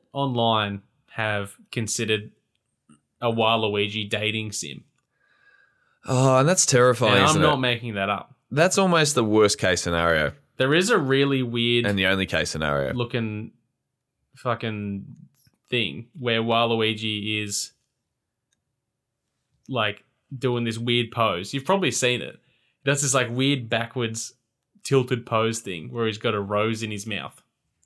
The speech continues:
Speaker 2: Mm.
Speaker 1: And in the latest Mario Tennis games, when he does his power shot, he, like, he, like, has the bundle of roses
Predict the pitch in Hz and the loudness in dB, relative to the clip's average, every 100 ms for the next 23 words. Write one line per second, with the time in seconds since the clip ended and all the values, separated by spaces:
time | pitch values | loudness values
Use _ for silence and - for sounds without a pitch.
0 | _ 92 76 - _ _ _ _ _ _ | _ -6 -6 -8 _ _ _ _ _ _
1 | _ _ _ _ _ _ _ 135 135 139 | _ _ _ _ _ _ _ -4 0 0
2 | 143 135 95 127 127 123 - 123 110 - | 0 -2 -2 0 0 -2 -2 0 0 0
3 | 117 113 - 107 104 - 110 107 107 - | -2 -2 -2 -2 -4 -6 -8 -6 -8 -12
4 | _ _ 123 117 107 107 - 113 107 110 | _ _ -8 -4 -4 -6 -6 -2 0 -2
5 | - 80 - _ _ _ _ _ 120 110 | -4 -8 -10 _ _ _ _ _ -4 -2
6 | 110 - _ _ - 113 107 - 113 104 | -4 -10 _ _ -10 -4 -4 -2 -2 -2
7 | 104 101 104 104 104 101 101 98 101 101 | -4 -6 -2 -2 -2 -6 -4 -4 -4 -8
8 | 82 - | -12 -14